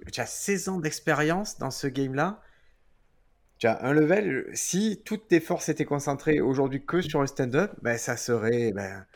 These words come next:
encore les Zéniths, encore, je, je le vois pas autrement, en fait, dans ton cas, je me dis, il y a eu le succès d'une certaine façon par d'autres biais qui se sont combinés, mais de toute façon, il aurait été,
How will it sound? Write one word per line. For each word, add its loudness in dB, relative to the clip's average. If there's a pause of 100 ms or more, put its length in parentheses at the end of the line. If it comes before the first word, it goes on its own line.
(460)
encore -2
les -2
Zéniths, -2
encore, -2
je, 4
je -4
le -2
vois 0
pas 2
autrement, 2
en 0
fait, 0
dans -2
ton -2
cas, 2
je -6
me -2
dis, -4 (920)
il -8
y 6
a 10
eu 10
le 6
succès 0
d'une -4
certaine 0
façon 2
par 2
d'autres 2
biais 0
qui -16
se -12
sont 0
combinés, 0
mais -2
de -20 (500)
toute -20
façon, 2
il 4
aurait 4
été, 2